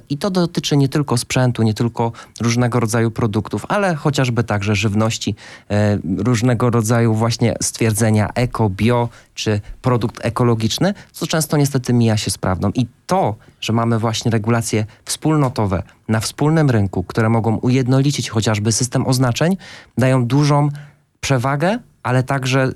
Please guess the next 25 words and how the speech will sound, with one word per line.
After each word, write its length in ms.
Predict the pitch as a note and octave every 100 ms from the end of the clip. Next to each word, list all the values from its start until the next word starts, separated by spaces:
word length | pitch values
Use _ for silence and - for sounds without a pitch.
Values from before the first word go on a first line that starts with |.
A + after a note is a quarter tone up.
| -
dużo 540 | A2+ B2 E3 D#3+ D3 -
korzyści 560 | - C3+ D3 D3 - C#3+
dla 360 | B2+ B2+ B2+ B2+ -
konsumentów, 640 | - C3 - A2 F#2+ F#2+ G2+
którzy 240 | - C3
mogą 260 | C3+ B2+ B2+
zweryfikować, 920 | A2+ A#2 A2+ G#2+ G2 G#2 A#2+ E3+ - - - _
czy 120 | -
dany 300 | A2+ A#2+ A2+
produkt 540 | G#2 A#2 G#2 G#2 - - _ _
jest 200 | B2 A#2
faktycznie 460 | - A2 A#2+ - A2+
ekologiczny, 680 | G#2 A2 G#2 G2+ - F#3 G3
czy 100 | C3+
spełni 340 | B2+ A2+ A2+
jego 180 | A2 A2
oczekiwania 580 | G#2+ - A2+ A#2+ C#3+ E3+ - - _
i 40 | C#3
jak 180 | C3
długo 240 | B2+ A#2+ A#2+
będzie 260 | A2+ A2
mógł 160 | G#2+ G#2
z 40 |
niego 200 | A2 A2
korzystać. 580 | - G#2 G2+ - - -